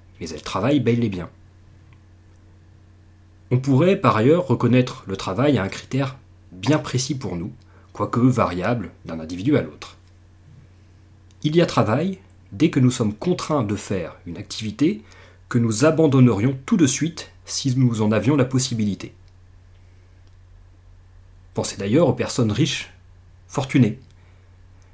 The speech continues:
Dès qu'elles en ont la possibilité, elles s'efforcent de déléguer tout ce qui s'apparente à du travail à des employés,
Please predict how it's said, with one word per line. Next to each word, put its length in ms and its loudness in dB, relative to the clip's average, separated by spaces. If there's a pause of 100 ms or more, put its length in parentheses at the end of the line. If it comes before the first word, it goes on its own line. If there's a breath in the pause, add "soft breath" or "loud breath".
(280 soft breath)
Dès 260 2
qu'elles 260 2
en 100 6
ont 60 4
la 100 0
possibilité, 800 -8 (360)
elles 140 -6
s'efforcent 460 0
de 100 -2
déléguer 480 -2 (100)
tout 220 2
ce 160 -6
qui 140 -8
s'apparente 560 -2
à 20 -8
du 140 -10
travail 520 -4
à 100 -10
des 200 -2
employés, 440 0